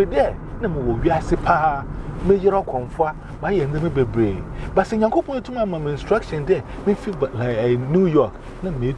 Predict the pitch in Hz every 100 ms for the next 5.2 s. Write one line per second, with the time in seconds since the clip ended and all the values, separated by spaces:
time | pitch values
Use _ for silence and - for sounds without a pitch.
0 | - 165 165 135 - - 101 127 135 117
1 | 101 101 117 107 98 92 101 113 98 92
2 | 92 90 - - - 113 117 147 113 92
3 | 104 110 107 98 - - - - - -
4 | - 143 139 127 156 139 120 107 - -
5 | 117